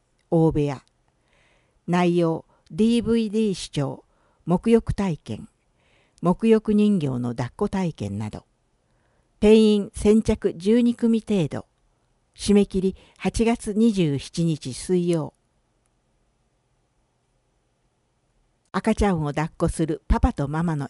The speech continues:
絵があります。子育てランドナンバー三百八十八。子供のつぶやき。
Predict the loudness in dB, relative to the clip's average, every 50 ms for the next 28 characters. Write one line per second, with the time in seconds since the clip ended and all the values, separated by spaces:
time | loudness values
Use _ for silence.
0 | _ -6 -6 -6 -6 -6 -8 -10 -12 -12 -12 -12 -12 -12 -12 -12 -14 -14 -16 -16
1 | _ _ _ _ _ _ _ _ _ _ _ _ _ _ _ _ -20 -20 -20 -20
2 | _ _ _ _ _ _ _ _ _ _ _ _ _ _ -4 -4 0 2 4 4
3 | 4 4 0 0 -2 0 0 0 -2 -2 -4 -4 -6 -6 -8 _ _ _ _ _
4 | -4 -2 0 2 2 0 0 0 -2 -4 -4 -8 -12 _ -4 -2 0 0 0 0
5 | -2 -2 -6 -8 -10 -12 -10 -12 -12 -12 -14 -12 -8 -8 -8 -8 -8 -12 -14 -16
6 | -14 -12 -12 -12 -12 _ _ _ _ _ _ _ _ _ _ _ _ _ _ _
7 | _ _ _ _ _ _ _ _ _ _ -2 0 2 2 4 4 4 2 2 0
8 | -2 -6 -6 -2 0 0 0 -2 -4 -6 -8 -10 -10 -10